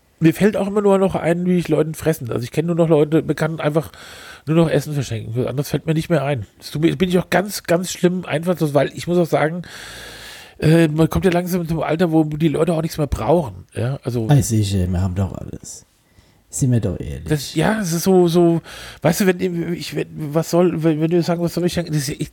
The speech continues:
Speaker 1: ich hab bestimmt nicht alles, ja, aber ich, wei-, weißt du, so, ich weiß gar nicht, wie mich das neulich gefragt hat, warst du das nicht?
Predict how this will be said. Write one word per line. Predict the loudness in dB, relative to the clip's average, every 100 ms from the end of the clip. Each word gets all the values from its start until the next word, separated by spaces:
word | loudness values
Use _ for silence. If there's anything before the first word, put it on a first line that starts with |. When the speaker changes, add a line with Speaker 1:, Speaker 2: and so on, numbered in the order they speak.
| -12
Speaker 1:
ich | -14 -10 -10
hab | -4
bestimmt | -2 0 0
nicht | -4 0
alles, | 4 4 2 0
ja, | 2 0 -6 -16 -14 -14 -4
aber | 0 2
ich, | 0 -8 -12 -16 -18 -18 -18 -18 -18 -20 -20 -12
wei-, | -10 -2
weißt | 0 2
du, | 4
so, | 6 6 4 -8 -16 -20 -20 -20 -20 _ _ _ _ _ _ _ _ -20 _ _ _ _ _ _ -20 -6 -6 -4
ich | -4
weiß | 0
gar | 0
nicht, | 2
wie | 2
mich | 0
das | 2
neulich | 2 2
gefragt | -4 -6 -6
hat, | -6
warst | -6
du | -4
das | -4 -4
nicht? | -6 -6